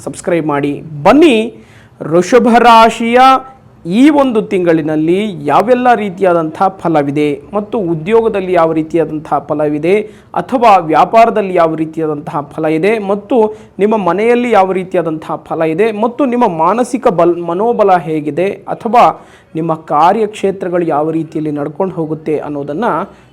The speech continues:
ತಿಳಿಸ್ಕೊಡ್ತೀನಿ. ಮೊದಲನೆಯದಾಗಿ ವಿಶೇಷವಾಗಿ ನಿಮ್ಮ ಬುದ್ಧಿವಂತಿಕೆ ಹೇಗಿದೆ ಅನ್ನೋದನ್ನ ನೋಡೋದಾದ್ರೆ, ವಿಶೇಷವಾಗಿ ವೃಷಭ ರಾಶಿಯವರಿಗೆ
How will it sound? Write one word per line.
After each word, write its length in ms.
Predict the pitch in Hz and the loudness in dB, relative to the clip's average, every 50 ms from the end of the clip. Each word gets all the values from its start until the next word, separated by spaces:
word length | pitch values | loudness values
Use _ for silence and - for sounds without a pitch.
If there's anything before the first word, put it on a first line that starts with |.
| _ _ - | _ _ -6
ತಿಳಿಸ್ಕೊಡ್ತೀನಿ. 800 | 170 160 156 160 - - 139 139 - 147 135 135 135 139 135 - _ _ _ - | -4 -4 -4 -6 -8 -10 -12 -10 -8 -8 -6 -6 -6 -8 -10 -12 _ _ _ -8
ಮೊದಲನೆಯದಾಗಿ 840 | - 156 180 196 254 285 294 294 302 285 269 220 220 214 208 202 202 | -2 0 2 4 6 6 6 6 6 6 6 6 6 6 6 4 2
ವಿಶೇಷವಾಗಿ 1040 | 185 165 160 - 202 202 214 226 226 233 226 233 214 185 180 175 175 180 226 208 170 170 196 180 - - - - - - - - | 0 -2 0 4 6 6 6 6 6 4 4 2 2 4 4 2 2 2 2 2 2 2 0 -4 -8 -16 -20 -20 -20 -16 -6 -4
ನಿಮ್ಮ 340 | 208 247 294 294 320 269 214 208 208 - - - - - _ _ - - - - - - - - - - - - 147 | -2 0 2 2 4 4 4 4 2 0 -4 -10 -20 -20 _ _ -20 -20 -20 -20 -20 -20 -20 -20 -20 -20 -20 -12 -4
ಬುದ್ಧಿವಂತಿಕೆ 720 | 151 196 196 190 190 285 285 262 240 226 202 - 202 - 202 | -2 -2 -2 2 2 2 4 4 2 0 -2 -6 -4 -4 -2
ಹೇಗಿದೆ 420 | 160 160 175 170 165 165 151 160 | -2 -2 -2 -2 -2 -2 -2 -4
ಅನ್ನೋದನ್ನ 440 | 156 151 151 143 151 160 220 277 254 185 | -4 -4 -6 -6 -6 -4 -4 -4 -2 -2
ನೋಡೋದಾದ್ರೆ, 500 | 156 147 143 135 135 120 117 127 120 - - - - - _ _ _ _ - | -2 -2 -2 0 -2 -2 -2 -4 -8 -10 -12 -16 -20 -20 _ _ _ _ -18
ವಿಶೇಷವಾಗಿ 760 | 151 - - 190 208 240 247 240 269 226 208 190 185 202 190 | -16 -6 0 4 4 4 4 2 2 2 2 2 2 2 0
ವೃಷಭ 340 | 170 160 156 - 202 190 208 | 0 -2 -4 -4 -2 0 2
ರಾಶಿಯವರಿಗೆ 1040 | 196 185 175 175 175 196 165 156 156 170 190 247 214 175 165 165 - - _ | 2 2 2 2 -2 -4 -4 -4 -4 -2 0 0 0 0 -2 -4 -10 -16 _